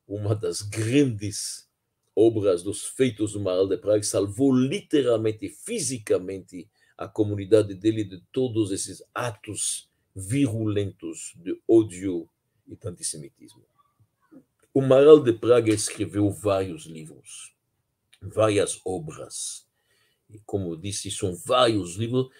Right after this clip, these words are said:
muitos deles obras filosóficas. A grandeza do Maharal de Praga é que ele era capaz de fazer uma síntese entre conceitos dos mais místicos e profundos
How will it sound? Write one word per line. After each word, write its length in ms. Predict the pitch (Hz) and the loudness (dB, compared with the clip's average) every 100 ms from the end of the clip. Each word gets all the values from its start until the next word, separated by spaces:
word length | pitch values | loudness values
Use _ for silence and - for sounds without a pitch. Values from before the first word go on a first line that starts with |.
| - - | -20 -6
muitos 520 | 98 160 196 120 104 | 0 0 0 -4 -2
deles 260 | 131 117 104 | -2 -2 8
obras 420 | 151 123 127 - | 8 8 4 -2
filosóficas. 1000 | - 151 135 113 - 135 110 90 92 92 | -6 -2 0 0 4 2 2 -4 -2 0
A 40 | |
grandeza 640 | 104 110 127 107 190 170 143 | 2 4 4 8 8 10 8
do 140 | 123 | 6
Maharal 400 | 117 110 107 135 | 2 2 4 4
de 140 | 107 | 2
Praga 340 | 101 101 123 107 | 0 2 2 0
é 40 | |
que 80 | 90 | 0
ele 120 | 107 | 4
era 140 | 113 117 | 4 2
capaz 480 | 120 110 - 143 113 | -2 -2 0 0 0
de 80 | |
fazer 320 | 107 98 101 120 | -2 -2 -2 -4
uma 220 | 117 98 | -6 -4
síntese 840 | - - 254 143 107 87 82 78 _ _ - - - | -2 -2 -6 -8 -8 -8 -12 -18 _ _ -20 -18 -6
entre 280 | 123 117 120 | -2 0 0
conceitos 680 | - 135 - 170 - 160 107 | 0 2 2 0 0 -2 0
dos 200 | 139 104 | -2 2
mais 260 | - 113 | 0 2
místicos 640 | 117 180 - 135 107 120 110 | -2 -4 -4 -6 -6 -4 -2
e 60 | |
profundos 680 | 110 104 104 135 185 - | -4 -6 -6 -6 -8 -12